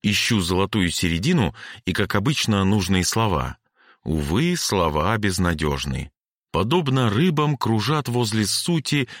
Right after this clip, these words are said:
но никогда даже близко не подбираются, только хватают воздух ртом и глазеют по сторонам бездумным взглядом. Помогая себе,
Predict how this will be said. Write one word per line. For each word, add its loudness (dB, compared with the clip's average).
но 2
никогда 0
даже 0
близко 0
не 0
подбираются, -2
только 0
хватают 0
воздух -2
ртом 0
и 0
глазеют 0
по 0
сторонам 0
бездумным 0
взглядом. -2
Помогая 2
себе, 0